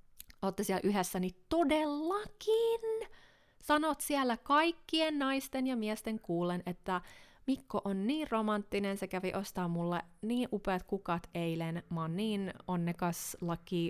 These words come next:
whatever you wanna say, sano se ihmisten edessä. Praise your man ihmisten edessä,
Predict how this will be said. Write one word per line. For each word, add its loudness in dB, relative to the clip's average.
whatever 0
you 2
wanna 2
say, 2
sano 4
se 4
ihmisten 2
edessä. 2
Praise 4
your 4
man 2
ihmisten 0
edessä, 0